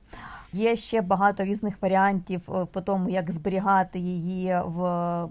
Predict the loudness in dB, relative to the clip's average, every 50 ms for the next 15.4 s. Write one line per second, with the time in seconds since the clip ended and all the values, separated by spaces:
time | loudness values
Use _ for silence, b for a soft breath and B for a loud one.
0 | -10 _ _ -6 -6 -6 -6 -6 -6 -6 -6 -6 -8 -12 -8 -8 -6 -6 -8 -10
1 | -10 -8 -6 -6 -4 -4 -4 -6 -8 -8 -8 -6 -4 -4 -4 -6 -8 -8 -6 -6
2 | -6 -6 -4 -6 -6 -4 -4 -6 -6 -6 -8 -8 -8 -10 -10 -10 -10 -10 -4 0
3 | 2 4 4 4 2 0 -4 -6 B B B B B B B B B B B B
4 | B B B B B B B -20 0 2 4 6 10 10 10 10 8 4 2 2
5 | 2 4 4 4 4 4 4 2 2 0 -2 2 6 8 8 8 8 4 -2 -2
6 | -2 -2 -4 -4 -2 -2 0 0 0 0 -2 -6 -12 -20 -20 -20 -20 -20 _ _
7 | _ _ -10 -6 -6 -2 0 0 0 2 0 0 0 0 -4 0 0 0 4 6
8 | 6 6 6 4 2 0 -2 -4 -4 -4 -4 -2 0 0 0 2 4 6 6 6
9 | 6 4 2 2 2 2 0 0 0 0 0 0 -2 -2 -4 -4 -4 -4 -6 -6
10 | -4 -4 -4 -2 -2 -4 -4 -4 -6 -4 -4 -4 -4 -2 0 0 0 0 0 0
11 | -2 2 6 8 10 10 10 10 8 6 2 -2 -4 -6 -8 -4 0 2 2 2
12 | 2 2 2 2 2 0 0 0 0 -2 0 0 0 0 0 -2 -4 -8 -4 -4
13 | -2 -2 2 4 6 6 6 6 4 0 0 -2 -2 -2 -4 -6 -4 -4 -4 -4
14 | -6 -4 -2 0 0 0 0 -2 -4 -2 -2 -2 0 2 0 0 -2 -4 -8 -6
15 | -2 -2 0 2 2 2 0